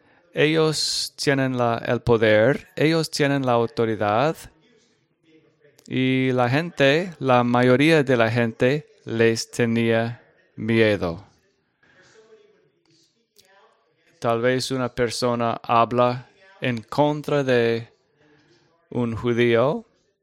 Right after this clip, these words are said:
y el judío dice, o el fariseo dice, "¿Cómo te atreves a hablar, ah, conmigo así?" Eh, porque ellos tenían el poder.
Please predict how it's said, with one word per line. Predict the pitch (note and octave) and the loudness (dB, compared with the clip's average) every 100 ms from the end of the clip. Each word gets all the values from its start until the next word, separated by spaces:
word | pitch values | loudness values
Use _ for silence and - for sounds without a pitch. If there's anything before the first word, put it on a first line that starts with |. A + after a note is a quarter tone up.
| _ _ _ _ _ | _ _ _ _ _
y | F3 B2 A#2+ A#2+ A#2 A#2 A#2+ _ _ - - | -6 -2 0 0 -2 -4 -8 _ _ -20 -8
el | - B2 | -2 -2
judío | A2+ C3+ C#3 C#3+ C3+ C3 C3 | 0 -2 2 2 4 2 0
dice, | B2+ C3 B2 - B2 A#2+ A#2+ | -4 -4 -4 -2 0 0 0
o | A2 | 0
el | A#2 | -2
fariseo | A2+ A#2+ A#2+ A2+ - B2+ B2 | 0 0 0 -2 -2 0 0
dice, | B2+ A#2 B2+ B2 B2+ - - - | -2 -2 -2 -2 -4 -16 -20 -2
"¿Cómo | E3 F#3+ F#3+ | -2 0 -2
te | F#3 | 0
atreves | E3+ D#3 E3 F#3 D#3+ G#2 - - - _ - | -2 0 -2 0 0 0 0 -2 -6 _ -4
a | A#2+ | -4
hablar, | A2+ A#2+ D3+ E3 C3 - - _ | 0 0 2 0 -2 -6 -20 _
ah, | - - G2+ | -14 -12 -12
conmigo | - C3 C3+ E3 D3 A2+ | -4 -2 0 0 2 2
así?" | G#2+ - D3 D#3+ A2 - _ _ _ _ _ _ _ _ _ _ _ _ _ D#3 G3 _ _ _ _ - _ _ _ _ _ E3 C#3 | 0 -2 -4 -4 -6 -10 _ _ _ _ _ _ _ _ _ _ _ _ _ _ _ _ _ _ _ -20 _ _ _ _ _ -20 -12
Eh, | A#2 A2+ | -12 -4
porque | B2+ A#2 - A#2+ B2+ C#3+ | -2 -2 0 0 2 -2
ellos | - C3+ D3 C#3 - | -4 -2 0 -2 -4
tenían | C3 B2+ D#3 C3 | -4 -2 0 0
el | G#2+ | -2
poder. | G2 A2 G#2+ G#2+ G#2 G#2 - | -2 -2 2 2 0 -4 -10